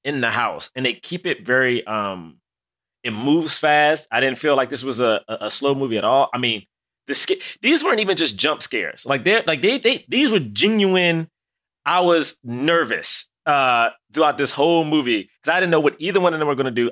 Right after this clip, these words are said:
I didn't know who was being haunted exactly. I, I, I, I thought it was great. And also, one last thing is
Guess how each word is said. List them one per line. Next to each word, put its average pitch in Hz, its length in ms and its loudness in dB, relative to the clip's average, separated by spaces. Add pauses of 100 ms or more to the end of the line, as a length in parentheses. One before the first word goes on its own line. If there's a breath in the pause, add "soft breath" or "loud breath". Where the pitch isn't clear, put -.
I 160 140 2
didn't 185 120 0
know 147 240 2 (100)
who 202 140 -4
was - 160 2
being 147 240 0
haunted 131 500 0
exactly. 101 720 -2 (600 soft breath)
I, 135 140 0
I, 135 180 2 (1200)
I, 131 100 0
I - 40 -4
thought 151 200 2
it 131 80 0
was 110 120 -4
great. 135 220 -2
And 123 120 -6
also, 175 560 0 (880)
one 143 220 -4
last 143 340 0
thing 107 360 -6 (580)
is 120 580 0